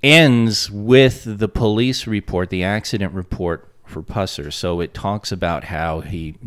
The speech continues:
was driving and his car went out of control and he died. Um,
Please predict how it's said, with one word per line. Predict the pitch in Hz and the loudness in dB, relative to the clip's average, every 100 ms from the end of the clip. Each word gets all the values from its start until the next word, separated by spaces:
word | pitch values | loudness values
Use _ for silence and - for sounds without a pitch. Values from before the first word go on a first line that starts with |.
| 90 | -10
was | 90 85 | -8 -4
driving | 95 90 90 92 | -2 -2 -2 -4
and | 85 82 | -4 -6
his | 76 | -8
car | - - 147 135 101 | -10 -6 -2 0 -2
went | 92 92 | -2 -4
out | 82 80 | -6 -8
of | 80 | -10
control | 80 87 - 101 78 80 - _ - - - - _ | -14 -12 -4 -2 -2 -6 -12 _ -20 -20 -20 -20 _
and | - 85 | -8 -6
he | 85 | -4
died. | 87 117 95 - - _ _ _ _ _ | -2 0 0 -6 -14 _ _ _ _ _
Um, | 78 73 76 71 62 | -6 -6 -6 -10 -16